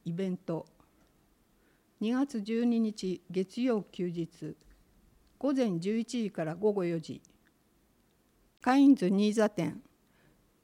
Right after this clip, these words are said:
雑木林に会いに行こう。内容、写真撮影、グッズ販売など。エスディージーズワークショップ、対象、小学生。定員、各十名、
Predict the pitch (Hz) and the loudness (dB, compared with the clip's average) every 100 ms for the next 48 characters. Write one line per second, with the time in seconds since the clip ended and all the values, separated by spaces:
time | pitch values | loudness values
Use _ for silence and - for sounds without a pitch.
0 | - 233 277 302 339 285 226 190 165 - | 2 4 4 4 4 6 6 4 0 0
1 | 226 233 196 175 - 165 151 - - _ | 2 4 2 0 0 0 0 -6 -20 _
2 | _ _ _ - 208 220 220 214 190 190 | _ _ _ -6 0 2 2 2 0 -2
3 | - _ _ - 202 - 254 254 226 247 | -10 _ _ -6 -4 0 2 2 2 -4
4 | - 175 156 - _ 190 202 196 - 247 | -2 -2 -2 -6 _ -6 -4 -4 -2 0
5 | - 233 180 170 165 165 139 - _ _ | 2 2 2 0 0 -2 -6 -10 _ _
6 | _ _ _ _ _ _ _ _ _ _ | _ _ _ _ _ _ _ _ _ _
7 | - 214 - 254 262 254 240 240 208 175 | -4 -2 0 2 4 4 4 2 2 2
8 | 175 185 254 - 214 190 _ 160 - _ | 2 2 0 -2 -2 -2 _ -10 -10 _
9 | _ _ _ 240 240 247 - 208 202 - | _ _ _ 0 0 0 0 0 -2 -6
10 | - - 240 240 240 - - 180 165 - | -14 -2 0 2 2 -2 -4 -4 -6 -8
11 | _ _ _ _ _ - 226 220 214 196 | _ _ _ _ _ -2 0 2 0 -2
12 | 208 _ _ _ - 277 208 190 208 196 | -6 _ _ _ -8 -4 -4 0 2 2
13 | 175 156 - | 0 -2 -6